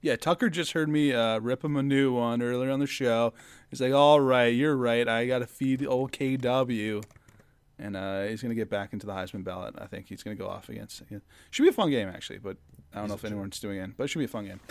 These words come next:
Speaker 2: It should be.
Speaker 1: Uh, seven thirty, A B C.
Speaker 2: Yep.
Speaker 1: Bedlam.
Speaker 2: Bedlam.
Speaker 1: Oklahoma State, minus four. Who you taking?
Speaker 2: I went back and forth. It's tough. Oklahoma State's defense has been very good this
Speaker 1: Yeah.
Speaker 2: year.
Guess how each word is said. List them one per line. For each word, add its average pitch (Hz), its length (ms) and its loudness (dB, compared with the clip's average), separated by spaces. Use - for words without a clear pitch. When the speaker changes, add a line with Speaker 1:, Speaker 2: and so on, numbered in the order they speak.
Speaker 2:
It 117 60 -18
should - 120 -14
be. - 40 0
Speaker 1:
Uh, 120 240 2
seven 160 260 4
thirty, 175 300 6
A 139 100 0
B 135 80 -2
C. 170 280 2
Speaker 2:
Yep. 90 240 -8
Speaker 1:
Bedlam. 151 340 2
Speaker 2:
Bedlam. 82 280 -8
Speaker 1:
Oklahoma 143 240 0
State, 151 320 2
minus 127 200 -2
four. 151 320 0
Who 131 80 -4
you 113 60 -2
taking? 95 400 -8
Speaker 2:
I 113 100 -2
went 175 180 0
back 160 220 4
and 147 120 -10
forth. 139 240 2
It's 92 140 -14
tough. 147 240 2
Oklahoma 165 340 -4
State's 156 260 -10
defense 110 460 -8
has 101 80 -18
been 95 180 -6
very 104 220 0
good 90 200 -12
this 110 200 -8
Speaker 1:
Yeah. 90 80 -6
Speaker 2:
year. 120 220 -6